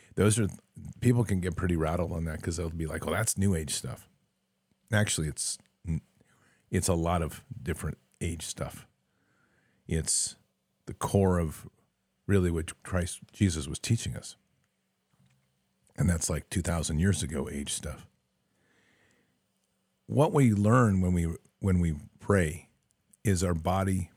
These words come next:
frequency changes. We elevate ourselves up. There's a positivity that comes from it. And when we pray all the time and we're in that state of prayer, we're in the moment.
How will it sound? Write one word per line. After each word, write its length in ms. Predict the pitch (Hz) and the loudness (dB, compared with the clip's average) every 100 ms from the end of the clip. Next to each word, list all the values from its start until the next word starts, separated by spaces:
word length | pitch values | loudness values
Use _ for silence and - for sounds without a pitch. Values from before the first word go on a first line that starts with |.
| - | -4
frequency 640 | 98 92 90 80 - 85 | 0 0 0 0 -2 -4
changes. 640 | - 101 90 73 64 - - _ | -2 2 2 2 -4 -8 -10 _
We 200 | 95 87 - | -4 -4 -4
elevate 440 | 101 98 82 82 | -2 0 0 -2
ourselves 540 | - 85 - 78 71 - | -2 -4 -2 -4 -4 -4
up. 180 | 95 76 | -4 -6
There's 200 | 82 73 | -6 -6
a 60 | 78 | -6
positivity 800 | - 85 80 82 - - 76 67 | -2 -2 -2 -4 -4 -2 -4 -6
that 180 | 65 | -8
comes 260 | - 73 67 | -8 -8 -8
from 240 | - 65 | -8 -10
it. 80 | - - _ _ _ _ _ _ _ _ _ _ _ _ _ _ | -12 -18 _ _ _ _ _ _ _ _ _ _ _ _ _ _
And 140 | - 98 | 0 2
when 140 | 101 | 4
we 180 | 92 87 - _ - - - | 2 -2 -8 _ -20 -14 -2
pray 300 | 120 117 104 | 2 4 2
all 240 | 90 92 | 2 0
the 100 | 85 | 0
time 640 | - 117 123 85 78 104 - _ _ _ _ _ | -2 0 0 0 -2 -4 -8 _ _ _ _ _
and 140 | - 90 | 0 2
we're 140 | 85 - | 2 2
in 200 | 117 113 | 4 4
that 180 | 87 85 | 2 -2
state 260 | - 90 | 0 0
of 160 | 80 78 | 0 -4
prayer, 360 | - 104 92 92 | -2 0 0 -2
we're 240 | 95 87 - | -2 -2 2
in 240 | 113 95 | 4 4
the 80 | 82 | 4
moment. 380 | 87 107 82 - | 4 2 0 -6